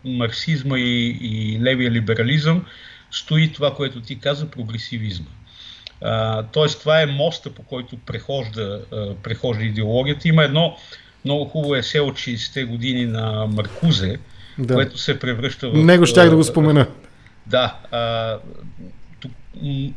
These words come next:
Speaker 1: а, това е... Това е, а, то е посветено на така наречената репресивна толерантност. Толерантността, която, а, задължително трябва да окаже репресия, ако иска да опази свободата.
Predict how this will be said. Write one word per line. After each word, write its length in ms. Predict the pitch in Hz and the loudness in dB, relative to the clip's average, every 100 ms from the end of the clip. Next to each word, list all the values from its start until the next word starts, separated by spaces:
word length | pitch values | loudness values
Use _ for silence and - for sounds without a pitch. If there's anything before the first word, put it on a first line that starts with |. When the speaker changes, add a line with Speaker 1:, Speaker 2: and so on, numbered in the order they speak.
| - | -8
Speaker 1:
а, 80 | 120 | -8
това 340 | - 156 160 | 2 4 4
е... 180 | 151 147 | 2 -2
Това 240 | - 151 147 | -6 -4 -2
е, 120 | 139 | -2
а, 560 | 131 135 123 120 113 104 - - - - - - | -6 -10 -8 -6 -6 -8 -12 -20 -20 -20 -14 -2
то 100 | 147 | -2
е 80 | 143 | 0
посветено 580 | 139 131 113 151 151 | -8 -8 -4 -2 -2
на 380 | 139 127 123 113 - 107 - | -4 -4 -4 -6 -10 -20 -20
така 180 | - 139 | -12 -6
наречената 640 | 131 131 139 131 117 123 | -4 -6 -6 -8 -4 -2
репресивна 580 | 113 110 110 - 127 110 | -2 -4 -8 -6 -6 -6
толерантност. 1000 | 98 101 92 92 85 - 85 - - - - - - - - - - - - | -6 -6 -4 -4 -6 -8 -12 -12 -16 -20 -20 -20 -20 -20 -20 -20 -20 -20 -16
Толерантността, 880 | - 135 120 120 113 127 117 - 170 - | -2 2 2 2 -2 -4 -4 0 0 0
която, 680 | 147 147 151 165 156 143 - - | 0 0 0 -4 -4 -4 -8 -10
а, 360 | 127 123 123 120 | -6 -4 -4 -4
задължително 680 | 123 117 117 113 156 156 135 | -4 -4 -2 -2 -2 -2 -4
трябва 220 | - 143 | 0 -2
да 80 | 131 | -2
окаже 400 | 123 - 120 120 | -4 -2 0 0
репресия, 480 | 113 113 131 131 127 | -4 -6 -8 -6 -8
ако 140 | 117 120 | -8 -10
иска 180 | - | -10
да 100 | 104 | -10
опази 360 | 104 - 104 107 | -10 -2 -2 -2
свободата. 680 | - 107 92 95 85 - | -10 -12 -10 -6 -6 -8